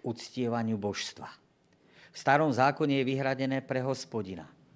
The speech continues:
A tak Matúš jasne týmto textom deklaruje,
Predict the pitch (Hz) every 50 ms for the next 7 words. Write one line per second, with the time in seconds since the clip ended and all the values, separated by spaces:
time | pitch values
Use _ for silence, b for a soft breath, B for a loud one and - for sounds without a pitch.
0 | B B B B B B B B B - - 113 - - 123 113 110 120 156 185
1 | - - 143 117 95 110 131 151 147 - - 143 127 117 107 - - - _ -
2 | - 120 139 143 - 117 101 90 - - 123 123 - - - 127 113 98 92 110
3 | 110 - 135 127 127 127 131 135 139 139 143 139